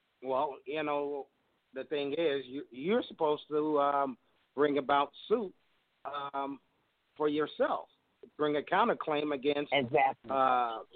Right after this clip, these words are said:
Speaker 1: against those people. The, um, that, um, what is it? The, um,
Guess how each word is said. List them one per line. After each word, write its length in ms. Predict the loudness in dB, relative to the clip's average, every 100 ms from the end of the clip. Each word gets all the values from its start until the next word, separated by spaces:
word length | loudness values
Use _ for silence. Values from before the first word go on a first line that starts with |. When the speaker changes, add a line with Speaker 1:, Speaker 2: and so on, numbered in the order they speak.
| -20 _ _
Speaker 1:
against 380 | -4 0 0 2
those 220 | 2 2
people. 540 | 2 0 2 2 2 0
The, 240 | -2 0 2
um, 400 | 2 4 0 -4 _ _ _ _ _ -4
that, 240 | -2 -2 -2
um, 560 | 2 4 4 0 -4 -10 _ _ _ _
what 240 | 0 2 2
is 120 | 2
it? 160 | -2 -2
The, 240 | -4 -2
um, 540 | -4 -2 -4 -6 -6